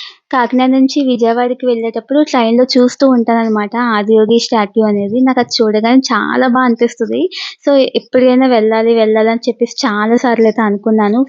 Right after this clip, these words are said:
Finally ఈ రోజైతే వెళ్ళగలిగాం అనమాట. చాలా హ్యాపీగా అనిపించింది. నాకు ఎంత బాగా నచ్చిందో.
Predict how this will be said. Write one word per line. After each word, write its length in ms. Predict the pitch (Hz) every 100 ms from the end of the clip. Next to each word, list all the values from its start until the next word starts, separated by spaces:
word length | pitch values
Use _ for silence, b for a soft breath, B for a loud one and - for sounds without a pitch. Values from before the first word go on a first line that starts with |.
| 294
Finally 520 | 233 208 208 214 294 508 _ B B B
ఈ 160 | 254 269
రోజైతే 480 | 247 233 226 269
వెళ్ళగలిగాం 540 | 254 214 208 208 214 202
అనమాట. 400 | 202 202 196 208 311 494 B B B B B _ _ _ _ _ _ _
చాలా 400 | - 247 226 240
హ్యాపీగా 400 | 254 226 - 226
అనిపించింది. 540 | 226 214 214 214 226 247
నాకు 240 | 247 233
ఎంత 220 | 202 202
బాగా 200 | 226 226
నచ్చిందో. 680 | 240 233 - 226 220 330